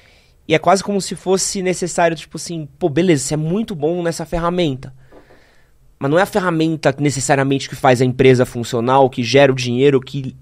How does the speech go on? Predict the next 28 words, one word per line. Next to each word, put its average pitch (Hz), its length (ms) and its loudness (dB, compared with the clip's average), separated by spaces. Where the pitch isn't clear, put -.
pior 185 280 6
ainda, 170 240 0
que 139 140 -10
lidera 127 240 4
o - 60 -8
time, 165 300 -6
né? 95 100 -14
Então 170 120 0
eu 170 40 6
sinto 214 220 -4
que 214 40 0
às 196 60 4
vezes 185 120 0
a 185 40 -6
pessoa 180 220 0
quer 202 140 -2
construir 190 400 -2
a 165 60 0
carreira 156 460 -2
numa 160 200 -2
base, 143 440 2
que - 100 -10
é 151 40 2
uma 156 140 2
mentira 160 460 0
que - 100 -2
é - 20 -2
contada. 120 680 0